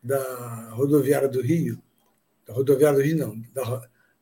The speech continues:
da rodoviária que fica depois do, da Central do Brasil, antes daquele túnel. É, não havia trem na Central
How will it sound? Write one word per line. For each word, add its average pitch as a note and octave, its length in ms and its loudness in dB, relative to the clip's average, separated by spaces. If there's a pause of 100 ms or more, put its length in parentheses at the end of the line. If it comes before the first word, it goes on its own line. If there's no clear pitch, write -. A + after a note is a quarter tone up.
(360)
da A#2 120 -8
rodoviária C#3 460 4
que A#2 80 -8
fica D3+ 180 0
depois D3+ 540 4
do, C#3+ 560 0 (380)
da C#3 140 2
Central D3 360 -2
do C3+ 80 0
Brasil, C3+ 380 0
antes D3+ 200 -2
daquele D3 280 -4
túnel. A#2+ 420 -6 (800)
É, C#3 600 -6 (440)
não G#3 160 6
havia F3+ 300 10
trem A3+ 500 4 (840)
na C#3+ 120 -6
Central F3+ 520 -2